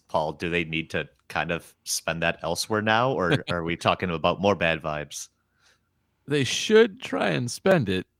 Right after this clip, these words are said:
Speaker 2: but it's gonna be pretty hard to do it with who's still left out there.
Speaker 1: Right.
Speaker 2: So
Speaker 1: Right.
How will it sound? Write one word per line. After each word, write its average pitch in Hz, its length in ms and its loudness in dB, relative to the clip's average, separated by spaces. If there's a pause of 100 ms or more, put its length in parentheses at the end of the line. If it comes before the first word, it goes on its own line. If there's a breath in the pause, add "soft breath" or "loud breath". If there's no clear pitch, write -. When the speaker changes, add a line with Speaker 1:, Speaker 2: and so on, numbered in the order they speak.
(120)
Speaker 2:
but 120 160 2
it's 113 140 -4
gonna 320 220 0
be 285 140 2
pretty 208 280 -2
hard 131 340 2
to 90 80 -6
do 113 380 2
it - 180 0
with 98 200 -2
who's 104 200 0
still 95 220 -6
left - 300 -6
out 160 240 2
there. 92 320 -2
Speaker 1:
Right. 78 560 0
Speaker 2:
So 123 1040 4
Speaker 1:
Right. 113 120 -2